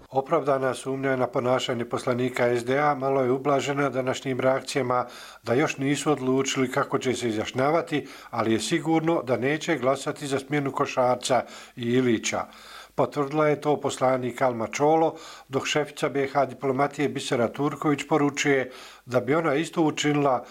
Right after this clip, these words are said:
kao Košarac da je neko pomogao njenoj porodici. Nikola Lovrinović iz H D Z-a očekuje da će stranke parlamentarne većine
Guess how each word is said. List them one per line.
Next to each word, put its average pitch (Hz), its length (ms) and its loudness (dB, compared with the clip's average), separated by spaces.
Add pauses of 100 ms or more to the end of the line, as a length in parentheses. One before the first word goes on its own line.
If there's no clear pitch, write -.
(200)
kao 107 200 -2
Košarac 147 720 0 (260)
da 127 140 0
je 123 80 2
neko 156 300 0
pomogao 139 600 2
njenoj 113 460 -2
porodici. 131 600 -2 (460)
Nikola 147 600 2
Lovrinović 135 680 0
iz 135 140 -4
H 139 160 2
D 131 140 0
Z-a 135 240 0
očekuje 156 520 0
da 135 120 2
će 135 160 -2
stranke 143 420 -2
parlamentarne 120 680 0
većine 156 580 -2